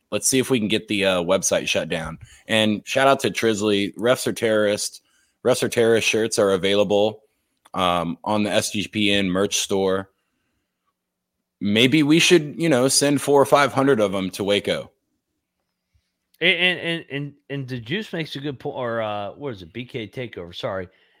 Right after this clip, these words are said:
Speaker 2: They s-, well, why did they stop the game at the end to check the clock? What the fuck was that about?
Speaker 1: So they, they said the clock started early, and it did. The, uh, the rebound came off the front rim, and the dude that went to grab the ball, the clock had already ran for about half a second.
Speaker 2: What are we doing, man? Dude, these,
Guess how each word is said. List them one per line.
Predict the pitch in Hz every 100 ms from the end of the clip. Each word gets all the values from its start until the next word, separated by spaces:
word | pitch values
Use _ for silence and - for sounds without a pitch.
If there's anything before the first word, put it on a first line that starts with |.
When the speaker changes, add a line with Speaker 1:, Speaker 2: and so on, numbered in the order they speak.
| _
Speaker 2:
They | 294
s-, | 339
well, | 262 196 202
why | 185 254
did | 330
they | 320
stop | - 277 262
the | -
game | 180 208 226
at | -
the | 135 101
end | 85 85 _
to | 147
check | - 226 226
the | 170
clock? | - 202 185 107
What | 175 262 -
the |
fuck | 349 - 311 277
was | 277 226 190
that | 220 240
about? | 196 98 69
Speaker 1:
So | -
they, | 147 143
they | 131 135
said | 131 175 175
the | 160
clock | - 143 151
started | - 147 139 107
early, | 110 117 131 143
and | 120
it | 160 -
did. | 113 110 107 -
The, | 113 110 107
uh, | - 107 101 92 -
the | 113
rebound | 107 135 135 127
came | 131 127
off | 123 -
the | 117
front | 120 117
rim, | 101 113 110 101
and | 92
the | 98
dude | 87 113 113 110 92
that | 95 71
went | 110 110 _ _ _ _ _ _
to | -
grab | 98 110 120 104
the | 98
ball, | 104 107 98
the | 87
clock | 85 107 135 -
had | 123
already | 123 120
ran | 92 98 101 90
for | 98
about | 90 90 82
half | 98 92
a | 85
second. | - 85 - -
Speaker 2:
What | - 415
are |
we | 440 349
doing, | 269 339 403 392 214
man? | 165 202 254 240
Dude, | 233
these, | 214 226 -